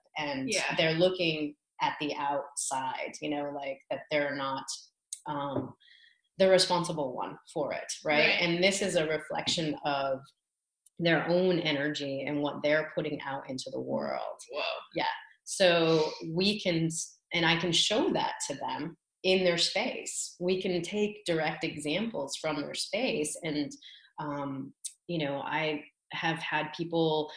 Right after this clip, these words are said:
Speaker 1: that have, um, a photo of, you know, a woman standing by herself, longingly looking out into the distance, you know,
Speaker 2: Right.
Speaker 1: into the middle
Speaker 2: Or a
Speaker 1: distance, you know.
Speaker 2: collection of horror movies or something.
Speaker 1: Right, exactly,
Speaker 2: <laughs>
Speaker 1: right? There's, like, these, this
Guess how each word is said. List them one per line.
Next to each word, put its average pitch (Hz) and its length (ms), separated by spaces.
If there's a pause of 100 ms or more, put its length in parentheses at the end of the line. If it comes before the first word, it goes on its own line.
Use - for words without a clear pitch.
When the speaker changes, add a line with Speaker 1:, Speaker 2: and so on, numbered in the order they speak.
(160)
Speaker 1:
that 165 140
have, 165 260 (560)
um, 151 520
a 165 80
photo 180 540
of, 160 380 (440)
you 175 140
know, 139 400 (600)
a 170 80
woman 165 720
standing 160 640
by 151 140
herself, 156 640
longingly 156 880
looking 151 320
out 143 180
into 139 200 (100)
the 151 60
distance, - 680
you 160 120
know, - 100
Speaker 2:
Right. 202 360
Speaker 1:
into 190 180
the 180 80
middle 180 280
Speaker 2:
Or 269 100
a - 40
Speaker 1:
distance, - 140
you 285 80
know. 240 220
Speaker 2:
collection 269 340
of 226 60 (100)
horror 247 400
movies 254 440
or 262 80
something. 254 300
Speaker 1:
Right, 302 420
exactly, - 720
Speaker 2:
<laughs> - 120
Speaker 1:
right? 185 280 (120)
There's, 196 260
like, 196 240
these, 185 220
this 190 200